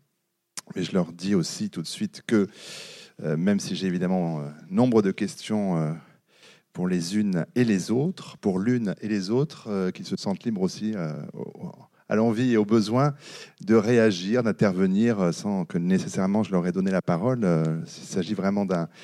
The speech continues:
d'un débat et que la parole y soit fluide, c'est ce que nous souhaitons. Je vais remercier déjà, euh, les quatre, euh, intervenants, euh,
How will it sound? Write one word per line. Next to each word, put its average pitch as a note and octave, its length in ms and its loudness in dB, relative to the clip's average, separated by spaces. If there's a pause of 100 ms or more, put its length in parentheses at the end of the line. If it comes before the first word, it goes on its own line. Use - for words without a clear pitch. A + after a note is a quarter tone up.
(280)
d'un F#2+ 140 4
débat A2+ 400 6
et G#2 40 4
que - 140 -2
la G2 160 2
parole A#2 540 -2
y G#2 80 -2
soit A2+ 260 -6
fluide, D3 560 -2
c'est - 160 -6
ce - 160 -6
que A#2 140 0
nous B2+ 120 0
souhaitons. D3+ 520 0
Je B2 80 -6
vais A#2 80 -2
remercier G#2+ 400 -2
déjà, G#2+ 420 0 (720)
euh, F#2 360 4
les F2+ 140 2
quatre, - 520 -4
euh, F#2 280 0
intervenants, G2+ 880 0
euh, D#2 200 -2